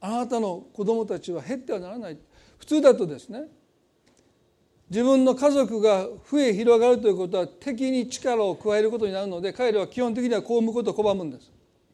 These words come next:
なのに神様は、「子供を産みなさい」って、娘、お-、息子、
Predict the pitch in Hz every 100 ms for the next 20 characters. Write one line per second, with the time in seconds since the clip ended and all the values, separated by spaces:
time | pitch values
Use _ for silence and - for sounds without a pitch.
0 | _ _ _ _ _ _ _ _ _ _
1 | _ _ _ _ _ _ _ _ _ _
2 | _ _ _ _ _ _ - 254 233 294
3 | - 175 208 202 - - - _ _ _
4 | _ _ _ - 233 254 240 262 254 247
5 | 202 - - 131 _ _ _ _ _ _
6 | _ - 226 220 226 220 220 208 - _
7 | _ _ _ - _ _ - 202 - 190
8 | - - 202 185 170 -